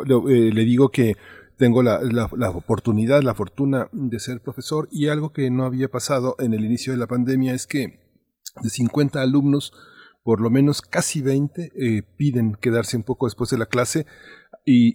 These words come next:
y piden plantear cosas que tienen que ver con... Eh, ansiedades, angustias, falta de cumplimiento, este, desapego, eh, mucho miedo a que sus padres se infecten, y muchos de ellos,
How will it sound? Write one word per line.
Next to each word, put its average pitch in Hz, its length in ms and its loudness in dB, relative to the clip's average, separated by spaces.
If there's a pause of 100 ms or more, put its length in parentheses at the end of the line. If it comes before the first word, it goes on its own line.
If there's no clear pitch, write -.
y 123 80 2
piden 147 340 2
plantear 123 400 -2
cosas 139 320 -4
que - 100 -4
tienen 127 300 -2
que 123 100 -4
ver 123 260 -2
con... 147 300 -2 (400)
Eh, 113 640 0
ansiedades, 123 760 -2
angustias, 117 680 -4
falta 127 220 -4
de 117 60 -2
cumplimiento, 120 920 -2
este, 113 320 -4
desapego, 113 800 -4 (340)
eh, 117 200 0
mucho 123 360 2
miedo 120 240 2
a 107 60 -4
que 101 80 -6
sus - 160 -12
padres 107 260 -6
se 104 80 -8
infecten, 131 540 -6 (280)
y 147 140 0
muchos 220 400 0
de 135 100 0
ellos, 120 380 -8